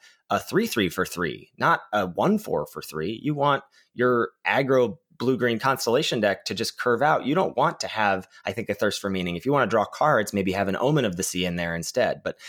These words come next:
I think you wanna be building decks with, like, a really strong game plan. And we have a lot of episodes about this. Like, we have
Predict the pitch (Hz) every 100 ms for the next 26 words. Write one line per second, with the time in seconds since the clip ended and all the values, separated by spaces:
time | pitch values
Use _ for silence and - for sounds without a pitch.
0 | - - 131 190 180 160 143 120 107 117
1 | 120 110 107 104 - 98 98 - 98 104
2 | 131 127 - 117 110 104 101 117 110 95
3 | 90 120 165 147 139 135 113 - - -
4 | - _ _ 127 120 113 117 101 101 98
5 | 101 - 95 98 - 87 90 87 90 80